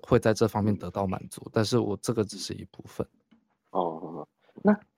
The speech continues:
Speaker 2: 我个人很好奇，就是当你当大狗狗的时候，然后你带着小狗，会因为你的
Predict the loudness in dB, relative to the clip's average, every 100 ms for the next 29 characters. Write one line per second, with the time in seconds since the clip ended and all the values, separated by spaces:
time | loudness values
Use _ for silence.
0 | _ 0 8 8 6 4 4 4 -4 -12
1 | -4 -4 -2 0 4 4 2 2 0 0
2 | 2 2 2 -4 -4 -6 -4 -10 -12 -14
3 | -6 -8 -8 _ _ _ _ 0 4 2
4 | 4 4 4 -2 0 0 0 0 -2 -2
5 | _ _ _ _ 8 10 8 8 6 4
6 | 2 2 4